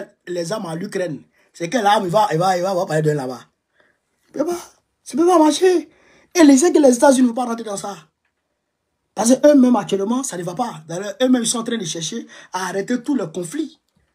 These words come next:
Voilà, ça aussi, c'est une réalité. Donc, chers camarades pays d'Afrique, Draman,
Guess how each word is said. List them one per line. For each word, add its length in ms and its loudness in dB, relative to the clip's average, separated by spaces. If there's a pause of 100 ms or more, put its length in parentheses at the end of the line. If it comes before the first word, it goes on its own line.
(480)
Voilà, 280 -2 (160)
ça 140 -2
aussi, 120 -2
c'est 100 6
une 140 4
réalité. 460 0 (340)
Donc, 320 0 (300)
chers 260 -2
camarades 340 -10
pays 120 -4
d'Afrique, 400 -8 (440)
Draman, 460 -2